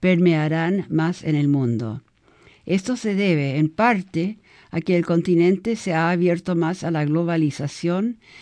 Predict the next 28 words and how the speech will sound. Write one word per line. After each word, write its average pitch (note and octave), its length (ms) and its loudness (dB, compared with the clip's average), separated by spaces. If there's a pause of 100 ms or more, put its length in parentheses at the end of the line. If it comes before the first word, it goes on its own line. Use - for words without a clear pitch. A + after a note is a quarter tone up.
(200)
y F#3 120 4
eso G#3 200 0
nos F#3 240 2
ayudará E3+ 720 2
a - 180 -6
ver E3 220 0
el E3+ 100 2
mundo F#3 420 4
desde D#3+ 300 -2
su D#3 220 -4
perspectiva C#3+ 920 -4 (100)
y, D#3+ 300 4 (100)
por D3 140 -2
lo C3 160 -2
tanto, G3+ 640 0 (480)
a - 120 2
enriquecernos D#3+ 1040 2
a C#3+ 140 -4
nivel C#3+ 520 0
intelectual. B2 760 -4 (1500)
Y G3+ 120 6
una F#3+ 240 6
parte G3 680 -2 (380)
en E3+ 140 2
este E3 320 -2
mismo D#3 320 0
artículo F3 720 -2 (640)
tenemos, C3 500 0